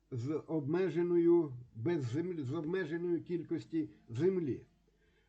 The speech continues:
Як ми бачимо, що, е, зразу свободу і землю отримали, е, державні селяни, які працювали і були власністю держави.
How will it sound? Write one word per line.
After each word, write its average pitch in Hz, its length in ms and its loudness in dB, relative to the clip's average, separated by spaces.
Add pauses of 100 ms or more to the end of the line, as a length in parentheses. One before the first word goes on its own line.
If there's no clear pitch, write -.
(220)
Як 170 320 -2
ми 208 240 2
бачимо, 175 640 -2
що, 156 480 -2
е, 135 120 -4
зразу 185 600 0 (920)
свободу 170 640 6
і 151 120 4
землю 175 440 2
отримали, 180 680 0 (540)
е, 98 260 -8
державні 160 640 0
селяни, 123 540 -2
які 139 360 -6 (520)
працювали 170 760 -2 (1000)
і 165 100 2
були 175 260 6
власністю 165 640 0
держави. 135 580 -2